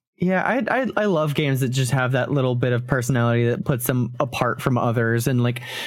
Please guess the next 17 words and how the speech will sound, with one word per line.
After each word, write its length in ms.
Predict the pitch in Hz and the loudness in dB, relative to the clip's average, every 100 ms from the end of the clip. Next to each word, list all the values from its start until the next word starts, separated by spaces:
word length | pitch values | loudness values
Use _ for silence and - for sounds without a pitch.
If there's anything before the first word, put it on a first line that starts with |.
| - 143 | -4 0
gives 300 | 151 147 139 | 0 0 0
them, 460 | 151 135 135 131 - - - - _ _ _ - | 0 2 0 -2 -6 -16 -18 -20 _ _ _ -4
even 260 | 208 214 | 0 0
though 160 | 233 233 | 0 0
it's 120 | 220 | -2
a 60 | 202 | -2
smaller 360 | - 175 165 | -2 0 0
project 560 | 156 - 143 139 139 143 | 0 0 0 0 -2 0
made 200 | 143 135 | 0 0
by 100 | 139 | 0
a 100 | 131 | 0
smaller 420 | 127 139 131 127 | 0 0 0 0
team 400 | 123 135 123 123 | 0 0 2 2
and 100 | 120 | 0
it 120 | 120 120 | 0 0
doesn't 280 | 127 127 | 0 0
have 640 | 123 127 120 117 120 123 | 0 2 2 0 -2 -6